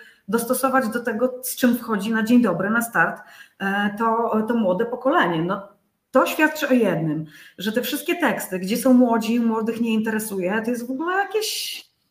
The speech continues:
wymyślone, tak? To jest jakaś w ogóle teoria, która się kompletnie, absolutnie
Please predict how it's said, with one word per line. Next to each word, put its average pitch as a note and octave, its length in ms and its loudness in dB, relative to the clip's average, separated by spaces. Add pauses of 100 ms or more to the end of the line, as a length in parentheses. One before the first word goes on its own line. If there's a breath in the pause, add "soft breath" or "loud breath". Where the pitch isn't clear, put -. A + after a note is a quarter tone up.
(120)
wymyślone, F#3+ 640 2
tak? D4 260 6
To D4+ 60 -4
jest - 80 -6
jakaś C#4+ 260 -2
w C#4+ 40 2
ogóle C#4+ 280 2 (360)
teoria, C#4 320 4
która B3+ 220 0
się B3+ 120 -4
kompletnie, B3+ 480 0
absolutnie B3 560 -2